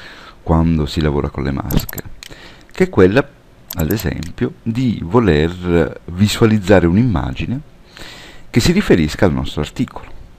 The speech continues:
Quindi l'acqua distillata piuttosto che un altro tipo di tanica, una barra filettata e quant'è. Ovviamente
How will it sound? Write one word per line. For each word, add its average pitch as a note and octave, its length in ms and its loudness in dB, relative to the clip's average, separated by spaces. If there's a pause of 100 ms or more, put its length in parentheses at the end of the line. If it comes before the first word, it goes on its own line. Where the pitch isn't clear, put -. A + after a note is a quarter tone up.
(200)
Quindi - 420 -4 (120)
l'acqua D#2+ 340 -2
distillata D#2+ 880 0
piuttosto - 680 -8
che C2 560 -6 (160)
un C2 160 -4
altro C2+ 260 -6
tipo - 240 -10
di D#2 100 -6
tanica, C2 520 -4
una C2 160 -4
barra C2 260 -6
filettata - 600 -8
e - 40 -14
quant'è. - 440 -14
Ovviamente D#2 580 -2